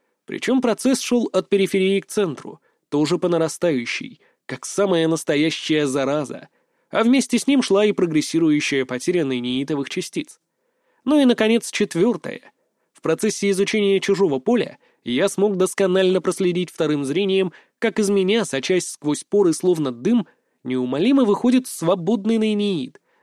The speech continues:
моментально вливаясь в окружившую меня массу. Самой массы, соответственно, с каждым мэном становилось все больше, а по мере того, как количество свободного нейниита во мне уменьшалось,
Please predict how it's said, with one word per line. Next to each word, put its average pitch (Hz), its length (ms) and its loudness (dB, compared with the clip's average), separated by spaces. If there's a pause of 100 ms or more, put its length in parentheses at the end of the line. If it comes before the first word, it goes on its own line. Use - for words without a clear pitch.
моментально 196 560 0
вливаясь 139 560 0
в 139 40 -6
окружившую 135 640 -4
меня 127 220 -4
массу. 139 560 -10 (640)
Самой 294 360 2
массы, 262 340 4
соответственно, 196 680 2
с - 80 -4
каждым 156 340 0
мэном 165 360 0
становилось 131 540 -4
все - 200 -4
больше, 202 520 -2 (420)
а 160 120 -4
по 190 120 0
мере 196 280 4
того, 170 280 4
как 165 200 -2
количество 175 540 0
свободного 156 540 0
нейниита 143 600 -2
во 131 100 -2
мне 160 180 0
уменьшалось, 139 720 -4